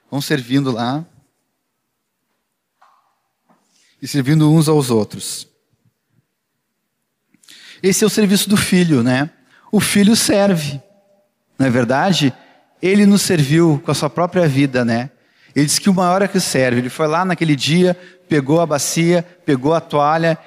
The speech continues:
e ele fez o trabalho. Ele serviu e continua nos servindo.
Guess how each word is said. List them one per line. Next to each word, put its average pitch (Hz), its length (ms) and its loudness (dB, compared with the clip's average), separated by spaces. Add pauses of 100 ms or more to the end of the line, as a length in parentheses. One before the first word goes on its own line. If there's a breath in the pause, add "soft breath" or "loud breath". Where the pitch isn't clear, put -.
(120 loud breath)
e 147 140 2
ele 190 180 2
fez 160 260 -2
o 151 60 -10
trabalho. 113 580 -4 (200)
Ele 151 200 -2
serviu 113 600 -4 (380)
e 131 60 -10
continua 147 480 2
nos 151 120 2
servindo. 117 640 -4